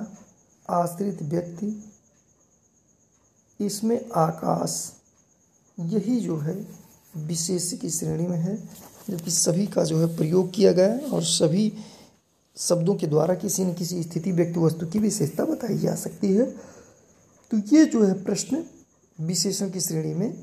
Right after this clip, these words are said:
नहीं आएगा और आश्रित ही विशेष होगा, अरे sorry, आकाश ही इसका जो है विशेष होगा, आकाश ही विशेष होगा। इस सवाल का जो है यही सही उत्तर होगा।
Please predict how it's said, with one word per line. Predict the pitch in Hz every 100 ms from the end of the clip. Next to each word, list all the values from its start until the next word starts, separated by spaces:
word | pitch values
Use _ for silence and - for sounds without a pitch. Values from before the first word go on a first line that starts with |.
| - - _ _ _ _ _ _ _ _ _ _ _ _ _ _ _ _ _ _
नहीं | 190 170 156 160
आएगा | 165 170 208
और | 240 -
आश्रित | - 156 160 226 -
ही | 190 170
विशेष | 165 - 170 -
होगा, | 175 165 165 165 - - - 202
अरे | 208 185
sorry, | - - 170 165 170
आकाश | 170 165 190 208 175
ही | 175
इसका | 165 - 175
जो | 165 165
है | 240 - - - - -
विशेष | 165 190 185 220 226 180
होगा, | 147 156 170 - - - - _ _ _ _ _ _ - 165
आकाश | 175 185 175 -
ही | 175 233 - - - _ -
विशेष | 175 - 208 - 175
होगा। | 170 214 269 - - - _ _ 165
इस | 185 165 -
सवाल | 170 165
का | 170
जो | 170 165
है | 202 208
यही | 190 165 240 - -
सही | - 156 -
उत्तर | 285 143 - 247
होगा। | - 120 -